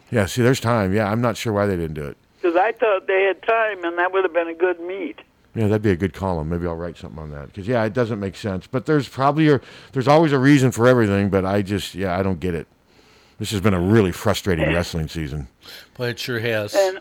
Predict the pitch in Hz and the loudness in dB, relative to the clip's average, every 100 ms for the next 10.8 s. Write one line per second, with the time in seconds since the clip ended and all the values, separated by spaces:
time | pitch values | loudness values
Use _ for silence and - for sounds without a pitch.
0 | - 214 233 269 254 226 - _ 220 262 | -4 -2 0 2 0 -2 -12 _ -4 -2
1 | 359 415 - 233 226 269 320 208 156 202 | -2 -2 0 0 0 -2 -2 -2 0 2
2 | 180 165 - 196 190 175 190 208 202 156 | 2 -2 0 2 4 4 4 4 2 0
3 | 151 _ _ - 175 - 233 208 - 202 | -2 _ _ -14 -14 -2 -2 -2 -6 -10
4 | - 247 - 185 180 185 175 - - - | -4 -4 0 0 4 4 2 -2 -14 -4
5 | 240 247 233 220 196 170 - 185 196 202 | -2 -2 -4 -6 -4 -6 -2 0 2 2
6 | 165 151 165 170 160 - - - 240 269 | 0 2 0 -2 -10 -16 -12 0 0 2
7 | 233 185 175 196 202 196 170 160 139 139 | 2 2 0 0 2 0 2 2 4 4
8 | 202 180 185 160 160 156 - 117 135 156 | 4 4 2 2 2 0 -2 -6 -2 0
9 | 165 165 151 147 151 156 160 156 135 123 | 2 2 0 0 -2 0 0 -2 -8 -12
10 | 117 - 131 139 139 135 123 117 | -16 -14 -2 -2 0 2 2 -2